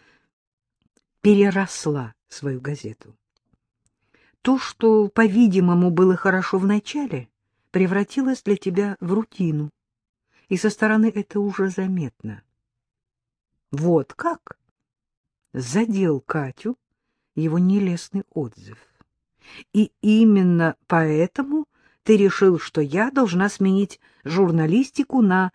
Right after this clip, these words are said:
рекламную деятельность и поработать на чужого дядю, то бишь на тебя. Человек почти всегда на кого-то работает. Газета — не исключение.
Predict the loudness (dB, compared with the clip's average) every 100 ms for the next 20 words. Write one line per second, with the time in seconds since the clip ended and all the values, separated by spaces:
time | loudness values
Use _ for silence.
0 | _ -4 -2 0 0 0 -2 -4 -4 0
1 | 0 0 -2 -2 -4 -4 0 2 0 -2
2 | -2 0 0 0 2 0 0 -4 -4 -6
3 | -18 _ _ -6 -4 -4 -4 -4 -4 -6
4 | -8 -14 _ _ _ _ _ _ _ _
5 | _ _ _ _ _ _ -4 -2 0 -2
6 | -6 -10 -18 -20 _ _ _ _ _ _
7 | _ _ _ -8 -8 -8 -8 -8 -6 -4
8 | -2 -2 -4 -6 -6 -6 -4 -6 -8 -12
9 | -10 -8 -8 -10 -14 -16 -18 -18 _ _
10 | _ _ _ _ _ _ _ -8 -2 0
11 | 0 -2 -4 -10 -12 _ -4 -2 -2 -6
12 | -14 -12 -12 -10 -12 -18